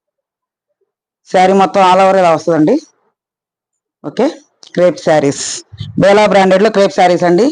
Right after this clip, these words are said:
మళ్ళీ మన ప్రే-, మన సబ్స్క్రైబర్ల కోసం ప్రత్యేకంగా తెప్పించాము రీస్టాక్,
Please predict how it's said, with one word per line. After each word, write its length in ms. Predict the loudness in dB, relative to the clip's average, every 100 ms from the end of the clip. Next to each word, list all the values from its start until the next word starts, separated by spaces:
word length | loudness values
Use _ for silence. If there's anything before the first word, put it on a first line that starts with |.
| -4 _ _ _ -4
మళ్ళీ 240 | 0 2
మన 200 | 2 0
ప్రే-, 380 | 2 2 2 2
మన 180 | 0 0
సబ్స్క్రైబర్ల 600 | -2 -2 0 0 2 0
కోసం 320 | 0 0 0 0
ప్రత్యేకంగా 560 | -2 0 0 2 0
తెప్పించాము 560 | 0 -2 -4 -2 -2 0
రీస్టాక్, 480 | -2 -2 -2 -2 -2